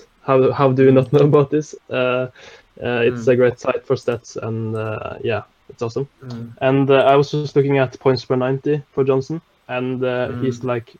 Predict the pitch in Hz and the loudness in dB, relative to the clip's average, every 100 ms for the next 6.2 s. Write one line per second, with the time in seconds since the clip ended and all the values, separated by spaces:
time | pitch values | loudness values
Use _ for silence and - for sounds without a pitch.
0 | - 127 123 120 120 120 120 120 - - | -6 -4 -2 -4 -2 0 0 -2 -6 -4
1 | 117 113 117 113 - 104 113 110 _ _ | -4 -4 -8 -8 -10 -10 -10 -12 _ _
2 | _ 123 120 120 117 110 - 117 117 113 | _ -6 -4 -2 -4 -6 -4 -2 0 -2
3 | 110 120 117 113 - _ 127 - 131 120 | -2 -2 0 -2 -8 _ -10 -6 -4 -4
4 | - 120 113 120 - - 120 123 117 - | -2 -4 -2 -6 -4 -6 -2 -2 -4 -8
5 | _ _ _ _ _ _ - 131 120 113 | _ _ _ _ _ _ -8 -4 0 0
6 | 110 - | -2 -6